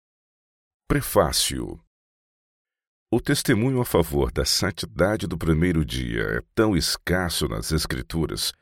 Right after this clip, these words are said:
que até mesmo seus defensores deveriam reconhecer esse fato. Mas eles se acostumaram a suprir essa deficiência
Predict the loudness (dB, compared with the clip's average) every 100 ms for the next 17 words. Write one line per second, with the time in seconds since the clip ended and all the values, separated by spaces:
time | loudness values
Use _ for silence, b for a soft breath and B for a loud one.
0 | b b b b 0 0 2 2 4 2
1 | 0 -4 -4 -2 -2 0 0 2 0 0
2 | 2 2 2 0 0 2 2 0 0 0
3 | 0 0 0 0 -2 0 0 0 0 0
4 | -2 -4 0 2 0 -4 -8 -8 _ _
5 | _ _ _ 0 2 4 4 4 2 2
6 | 0 0 0 0 -2 0 2 4 2 2
7 | -2 -2 -4 -2 0 2 2 0 -2 2
8 | 2 2 0 -2 -2 -2 -2 0 0